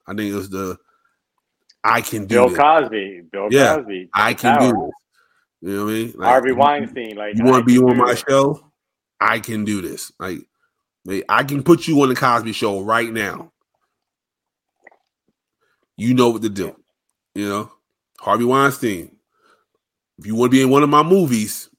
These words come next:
Speaker 1: me and my brother can get you in the movie, but you gotta
Speaker 2: How
Speaker 1: come
Speaker 2: many
Speaker 1: over here."
Speaker 2: movies, how many movies did this man make or
Speaker 1: Bro,
Speaker 2: do
Speaker 1: like,
Speaker 2: or
Speaker 1: I was
Speaker 2: whatever?
Speaker 1: real, I was watching something from, like, two thousand three, and it had the Weinstein brothers production on it.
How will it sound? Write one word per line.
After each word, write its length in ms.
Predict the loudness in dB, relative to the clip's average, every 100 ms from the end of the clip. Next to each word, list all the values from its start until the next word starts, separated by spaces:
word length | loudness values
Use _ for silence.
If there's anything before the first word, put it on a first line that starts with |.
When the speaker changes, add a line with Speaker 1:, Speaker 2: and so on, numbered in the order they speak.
| _ _ -10
Speaker 1:
me 140 | -4
and 80 | 0
my 100 | 2
brother 300 | 4 4 2
can 140 | -2 -4
get 200 | -4 2
you 100 | 2
in 80 |
the 80 | 4
movie, 420 | 2 2 0 -8 -14 _ _
but 140 | -10
you 80 | -2
gotta 140 | 0 0
Speaker 2:
How 60 |
Speaker 1:
come 100 | 0
Speaker 2:
many 120 | 0
Speaker 1:
over 100 | 0 0
here." 80 | 0
Speaker 2:
movies, 300 | -2 -8 _ -8
how 120 | -6
many 140 | -4 -2
movies 360 | -2 -4 -6
did 140 | -8 -10
this 160 | -10 -8
man 340 | -8 -6 -8
make 280 | -8 -10 -10
or 140 | -8 -4
Speaker 1:
Bro, 220 | -2 0
Speaker 2:
do 180 | 0 0
Speaker 1:
like, 180 | -4
Speaker 2:
or 180 | -6 0
Speaker 1:
I 100 | 2
was 100 | 2
Speaker 2:
whatever? 160 | 0 0
Speaker 1:
real, 120 | 0
I 80 | -2
was 80 | -2
watching 240 | -2 -2 -6
something 360 | -6 -6 -10
from, 280 | -12 -10 -8
like, 220 | -10 -10 _ -20
two 180 | -18 -6
thousand 460 | -2 -2 -2 -8
three, 380 | -6 -6 -6 -12 _ _ _ -12
and 120 | -8
it 100 | -6
had 360 | -4 -6 -6 -8
the 60 |
Weinstein 640 | -4 -4 -4 -6 -8 -8 -2
brothers 480 | -2 -2 -6 -8 -16 -14
production 520 | -6 -4 -4 -6 -8
on 140 | -8
it. 180 | -10 -14